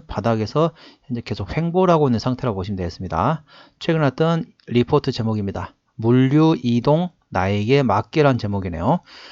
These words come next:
동산 디스플레이 진공 이송 로봇을 주력으로 하고 있다.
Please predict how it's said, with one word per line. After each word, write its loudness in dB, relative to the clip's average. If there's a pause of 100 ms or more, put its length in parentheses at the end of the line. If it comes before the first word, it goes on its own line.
(180)
동산 2
디스플레이 2
진공 2
이송 -2
로봇을 2
주력으로 0
하고 0
있다. -2